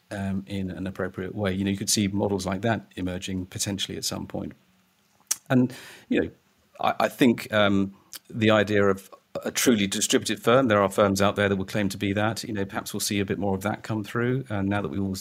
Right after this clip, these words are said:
you know, seen that this, this virtual world works. But against that, we've all been talking about the need to get back together again as well. So perhaps there's a break on that, um, uh, in, in terms of an ultimate direction of travel. So, you know, a number of ideas like that. Perhaps I'll finish with, with, you know, something that's a bit more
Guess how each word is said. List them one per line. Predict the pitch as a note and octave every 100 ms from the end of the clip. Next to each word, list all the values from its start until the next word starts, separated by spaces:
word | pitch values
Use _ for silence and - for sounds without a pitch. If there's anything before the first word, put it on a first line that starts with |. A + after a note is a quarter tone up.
| -
you | G2+
know, | F#2+
seen | F#2+ G#2+ G2+ G2
that | -
this, | F#2+ - -
this | F2+ -
virtual | G2 -
world | F#2+ F#2+
works. | G2 A#2 A#2+ - - - - _ -
But |
against | - A2 G2 -
that, | G2+ G2+ - - - _ -
we've | G2
all | G#2
been | F#2+
talking | G#2+ G2
about | F#2+ G2
the | G2+
need | G2+
to | -
get | F#2+
back | G2 -
together | G#2+ G2+
again | G2+ G#2+
as | G#2
well. | A#2+ D2+
So | - G2 G2 - - - -
perhaps | A2+ -
there's | F#2+
a |
break | F#2 G#2 G2+ G2
on | F#2 F2 - - _ -
that, | G2+ - - -
um, | F#2+ F#2 F#2 F#2+ - -
uh, | - -
in, | G#2
in | G#2 G2 -
terms | G2 F#2
of |
an | F2+
ultimate | F#2+ - -
direction | - G2 - E2+
of |
travel. | - - D2 C2+ _ - - - -
So, | - C3 B2+ C3 -
you | -
know, | C#3 A#2
a |
number | C#3+ D#3+
of | C3+
ideas | B2+ A#2+ B2 A#2 G#2+
like | G#2 -
that. | G2+ G2 F#2+ -
Perhaps | A2 -
I'll | G#2
finish | A#2+ A#2 F#2 -
with, | G2 F#2 -
with, | G2+ F#2+ -
you | A2+
know, | G2
something | G#2+ G2
that's | F#2+ -
a |
bit | G2 - G2
more | G2+ F#2+